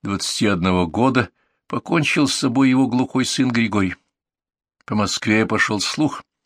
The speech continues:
объявлявший причиной всех этих несчастий самого Щукина.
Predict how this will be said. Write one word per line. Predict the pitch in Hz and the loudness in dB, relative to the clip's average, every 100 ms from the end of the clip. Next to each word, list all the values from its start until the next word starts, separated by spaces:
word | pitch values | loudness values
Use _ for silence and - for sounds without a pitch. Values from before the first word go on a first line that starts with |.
| _ _ | _ _
объявлявший | - 85 85 98 92 113 | -10 -6 -2 2 2 0
причиной | - 95 87 - 95 | -4 -4 -4 -2 -2
всех | 90 - - | -2 -4 -6
этих | - - | -16 -8
несчастий | 98 - - 104 92 - - - | -4 -2 0 0 0 -4 -8 -12
самого | - - 101 98 | -8 0 2 2
Щукина. | 92 - 156 - 73 | 2 0 -2 -4 -10